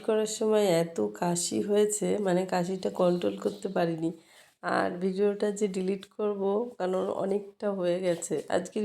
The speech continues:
ভিডিওটা একটু বড়ই আছে, তো সবাই দেখো, ঠিক আছে? তো এই যে আমরা বসে আছি ট্রেনের মধ্যে, ট্রেন এখনও ছাড়তে অনেকটাই দেরি আছে। তো চলো, এই দেখো বাদামও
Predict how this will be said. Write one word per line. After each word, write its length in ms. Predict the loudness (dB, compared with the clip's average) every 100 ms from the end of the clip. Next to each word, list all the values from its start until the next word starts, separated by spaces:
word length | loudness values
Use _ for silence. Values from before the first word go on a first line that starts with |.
| -2
ভিডিওটা 340 | -2 -2 -2 -2
একটু 160 | -4 -6 0
বড়ই 340 | 2 2 2 0
আছে, 200 | 0 0 -2 -4 _ _ _ _ -6
তো 40 | -4 0
সবাই 240 | 2 4 4 4
দেখো, 260 | 2 4 2 4
ঠিক 140 | 4 4
আছে? 200 | 4 0 0 -4 _ _ _ -6
তো 40 | -4 0
এই 80 | 0 2
যে 80 | 2 2
আমরা 200 | 4 4 4
বসে 240 | 4 0 2 0
আছি 140 | 2 2
ট্রেনের 400 | 4 4 4 4 4
মধ্যে, 240 | 2 0 -4
ট্রেন 240 | 0 2 4 2
এখনও 340 | 0 -2 -2 -2 -2
ছাড়তে 320 | 0 -2 -2 -2
অনেকটাই 400 | -2 -4 -4 -4 0
দেরি 240 | 0 2 0
আছে। 180 | 0 0 0 -2 _ _ _ _ _ _ -4
তো 80 | -2 0 -2 -4 -10 _ _ _ _ _ _ _ _ _
চলো, 260 | 0 2 2 0 -10 _ _ -16 -8 -4
এই 60 | -2
দেখো 200 | -2 -2 2
বাদামও 400 | 4 4 4 2